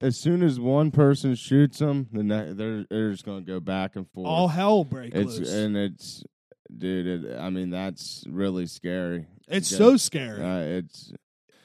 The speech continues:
Speaker 1: I don't know, man.
Speaker 2: And I, I guess the only, the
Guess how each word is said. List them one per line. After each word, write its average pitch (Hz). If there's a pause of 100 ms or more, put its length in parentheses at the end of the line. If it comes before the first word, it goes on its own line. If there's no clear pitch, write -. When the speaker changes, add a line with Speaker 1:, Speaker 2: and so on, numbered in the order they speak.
(240)
Speaker 1:
I 92
don't 90
know, 95
man. 87
Speaker 2:
And 170
I, 180
I 165
guess 190
the 175
only, 175
the 151